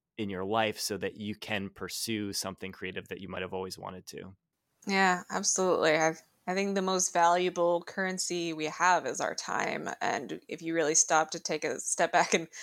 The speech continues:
Speaker 2: sort of budget, <laughs> look at where you're spending that time, um, and see if, if, if it could be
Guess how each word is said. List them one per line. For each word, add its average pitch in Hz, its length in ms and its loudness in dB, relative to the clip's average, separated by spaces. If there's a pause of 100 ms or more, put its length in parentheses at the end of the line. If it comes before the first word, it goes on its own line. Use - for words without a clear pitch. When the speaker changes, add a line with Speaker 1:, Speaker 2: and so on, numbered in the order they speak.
(640)
Speaker 2:
sort 190 220 6
of 175 140 -2
budget, 208 360 6 (320)
<laughs> - 320 -6
look 196 200 2
at 220 80 4
where 196 100 4
you're 190 140 2
spending 190 400 2
that 175 200 2
time, 175 520 0 (120)
um, 165 320 0
and 165 140 -4
see 170 320 4
if, 160 160 -2 (100)
if, - 340 -6
if 170 160 -6
it - 100 -8
could - 140 -10
be - 220 -4